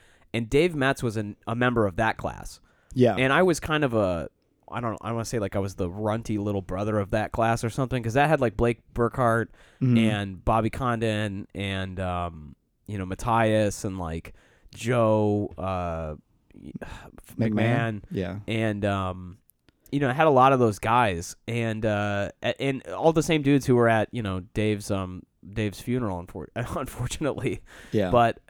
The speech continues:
Speaker 1: it, those, all of those guys, I kinda knew them, but I didn't really, like, run with that crowd.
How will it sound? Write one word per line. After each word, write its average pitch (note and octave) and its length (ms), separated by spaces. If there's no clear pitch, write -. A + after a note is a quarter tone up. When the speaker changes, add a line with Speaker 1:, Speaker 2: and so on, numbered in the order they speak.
Speaker 1:
it, - 260
those, D#3+ 360
all G3 260
of F3 60
those E3+ 180
guys, C3 220
I A#2 80
kinda C3+ 280
knew C3+ 240
them, A2+ 180
but - 80
I - 60
didn't C3 140
really, B2+ 180
like, G2+ 120
run G2 240
with C3+ 120
that C#3+ 200
crowd. D3+ 420